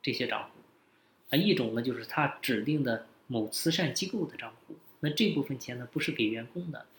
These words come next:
而是给员工的亲属或者员工指定的慈善账户的，啊，目的呢就是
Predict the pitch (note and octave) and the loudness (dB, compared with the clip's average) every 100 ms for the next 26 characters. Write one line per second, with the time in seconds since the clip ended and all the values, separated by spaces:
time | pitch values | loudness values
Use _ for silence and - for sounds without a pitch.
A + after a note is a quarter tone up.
0 | - - - C#3+ D#3+ D3+ C3 A2+ A#2 B2+ | -20 -20 0 2 4 2 2 2 2 -2
1 | C#3 D#3 D3+ C#3+ - F#3 E3 A#2 - - | -2 0 0 0 2 0 0 -6 -14 -20
2 | - C#3+ B2 A#2 A#2+ C#3 C3 - G#2+ C#3+ | -2 0 2 0 -2 -2 -2 -2 -2 -2
3 | B2 A2+ - C#3 D3+ D3+ C#3+ - C#3+ - | -4 -4 -2 0 0 -2 -4 -6 -16 -16
4 | - _ _ _ _ A#2 A2+ F3+ D#3 C3+ | -20 _ _ _ _ -4 0 2 2 2
5 | A#2+ A#2 B2 A#2+ | 0 -4 -2 -2